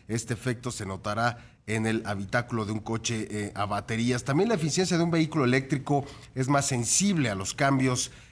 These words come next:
en la presión de aire, y la razón es, nuevamente, que los vehículos eléctricos son significativamente más pesados que los de combustión interna, debido a que un neumático desinflado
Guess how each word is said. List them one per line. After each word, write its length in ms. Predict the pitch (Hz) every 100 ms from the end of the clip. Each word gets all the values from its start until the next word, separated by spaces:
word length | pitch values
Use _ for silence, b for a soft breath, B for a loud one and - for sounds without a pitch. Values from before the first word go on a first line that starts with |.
| -
en 120 | 110
la 120 | 110
presión 400 | 113 110 143 135
de 120 | 156
aire, 640 | 196 196 180 196 196 - -
y 80 | 226
la 140 | 185
razón 320 | 131 127 151
es, 300 | 151 147 - 95
nuevamente, 640 | 123 156 156 151 139 165
que 120 | 127
los 220 | 107 107 107
vehículos 520 | 131 127 139 120 113
eléctricos 520 | 117 127 135 123 123
son 160 | 139 127
significativamente 1000 | 135 131 127 135 131 127 196 147 151 135
más 180 | 135
pesados 580 | 135 127 135 127 123 - B B B
que 100 | 110
los 180 | 110 104
de 120 | 104
combustión 720 | 110 104 101 - 123 131 127 -
interna, 720 | 135 135 202 202 180 180 185 B B -
debido 300 | 107 127 131
a 80 | 120
que 100 | 127
un 200 | 131 135
neumático 680 | 117 113 120 131 127 120 110
desinflado 760 | 107 120 110 170 208 165 107